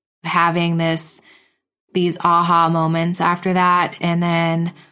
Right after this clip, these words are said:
from there, I went into another organization called World Works,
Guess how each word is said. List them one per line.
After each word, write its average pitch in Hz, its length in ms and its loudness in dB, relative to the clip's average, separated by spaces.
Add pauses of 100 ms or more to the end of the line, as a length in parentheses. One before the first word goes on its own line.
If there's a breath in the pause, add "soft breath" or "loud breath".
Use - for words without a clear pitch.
from 180 180 -2
there, 180 220 2
I 175 140 2
went 170 220 0
into 165 640 -2
another 170 640 0
organization 165 680 -2
called 165 240 -4
World 165 400 0
Works, 190 560 -4